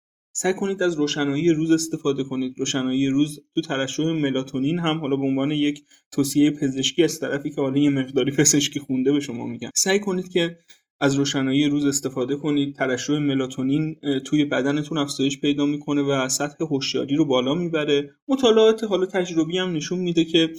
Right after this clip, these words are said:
اگه شما تو روز درس بخونید، بازدهی بالاتری دارید. اه، پس بچه‌ها، شب‌ها بیدار نمونید ترجیحاً،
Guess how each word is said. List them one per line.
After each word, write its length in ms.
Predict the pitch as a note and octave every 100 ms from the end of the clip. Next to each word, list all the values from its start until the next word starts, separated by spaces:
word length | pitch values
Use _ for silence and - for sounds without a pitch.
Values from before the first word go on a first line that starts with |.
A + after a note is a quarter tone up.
| - D3
اگه 180 | E3+
شما 260 | E3 D3+ C#3
تو 160 | C#3 C3+
روز 300 | C#3 C#3 C3+
درس 360 | C3+ C3 -
بخونید، 640 | C#3 C#3 C#3 E3+ C#3+ - -
بازدهی 540 | C3+ C3+ C3+ C3+ F#3
بالاتری 640 | D#3+ B2 A#2+ - B2+ A2+
دارید. 300 | A2+ G#2 G2+ _ -
اه، 240 | G3+ F#3+ F3+
پس 400 | F#3 G3+ - -
بچه‌ها، 640 | G#3+ G#3+ E3 D3+ C3 - _
شب‌ها 440 | - D3 D3 - F#3
بیدار 380 | F3 C#3+ D3+ D3+
نمونید 680 | C#3 C#3+ D3 B2+ A#2+ A#2 _ _ _ _
ترجیحاً، 640 | B2 B2 B2 B2 B2 A#2+